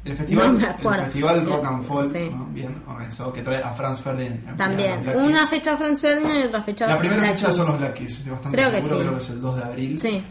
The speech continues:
Speaker 1: que va, va a estar, va a abrir Santulo,
Speaker 2: Ujú.
Speaker 1: y después van a venir los Black Keys, y hay que ir. Creo que
Speaker 2: Sí,
Speaker 1: es una
Speaker 2: por
Speaker 1: de las visitas
Speaker 2: supuesto.
Speaker 1: más importantes.
Speaker 2: No, no, no, sería
Speaker 1: Y en el rock creo que es hoy en día una de las bandas más importantes.
Speaker 2: Sí, pero también, a ver,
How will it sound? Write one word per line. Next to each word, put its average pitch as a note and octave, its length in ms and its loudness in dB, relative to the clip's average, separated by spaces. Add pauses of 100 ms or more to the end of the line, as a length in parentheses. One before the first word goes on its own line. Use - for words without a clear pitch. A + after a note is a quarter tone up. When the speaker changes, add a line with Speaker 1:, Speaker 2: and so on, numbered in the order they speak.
(100)
Speaker 1:
que C3+ 120 -10
va, C3+ 240 -2
va C3+ 120 -6
a C3 40 -4
estar, C3+ 160 -8 (320)
va C3 40 -4
a - 20 -2
abrir C3+ 240 0
Santulo, D3 680 -2
Speaker 2:
Ujú. B3+ 320 2 (600)
Speaker 1:
y E3 100 -8
después F#3 220 -6
van B2+ 100 0
a - 40 -4
venir B2 120 -10
los A#2+ 120 -8
Black - 120 -8
Keys, - 180 -12
y B2+ 140 -4
hay B2 180 2
que A#2 120 -8
ir. A2+ 180 -6 (240)
Creo C3 140 -6
que C3 80 -2
Speaker 2:
Sí, A3 80 2
Speaker 1:
es C#4 60 6
una C#4+ 80 4
Speaker 2:
por D4+ 100 4
Speaker 1:
de - 60 -6
las - 60 -
visitas A3+ 280 2
Speaker 2:
supuesto. A3 140 -2
Speaker 1:
más E3 120 -2
importantes. A2+ 720 -6
Speaker 2:
No, G3 240 -2
no, G3+ 180 0
no, G#3 140 -2
sería G#3 460 0
Speaker 1:
Y - 100 4
en - 0 - (120)
el A#2+ 60 -4
rock F3 200 2
creo F3 160 2
que D3+ 80 2
es - 160 -4
hoy C#3+ 180 0
en C#3 100 0
día C3 180 0
una C#3+ 160 -2
de B2+ 40 -2
las A#2 140 -2
bandas A2+ 280 0
más A2+ 240 -6
importantes. - 420 -8
Speaker 2:
Sí, C4 280 6
pero F#3+ 160 0
también, G#3+ 320 2
a G3+ 80 0
ver, G3 220 0